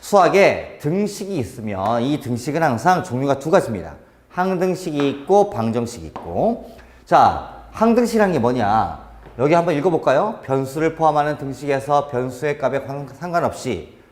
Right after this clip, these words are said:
등호가 성립하는 등식을 항등식이라고 한다. 어우, 복잡해 보인가?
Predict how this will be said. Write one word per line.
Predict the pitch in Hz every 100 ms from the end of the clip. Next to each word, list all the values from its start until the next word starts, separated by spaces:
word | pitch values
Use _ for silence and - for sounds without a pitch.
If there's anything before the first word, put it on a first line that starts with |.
| _
등호가 | - 127 123 151 180 180 - -
성립하는 | - 185 196 196 175 180
등식을 | 156 117 135 160
항등식이라고 | 202 220 214 220 214 190 139 139
한다. | 170 147 147 147 - - - - -
어우, | - 113 92 82 78
복잡해 | - 104 139 139
보인가? | 107 123 110 147 240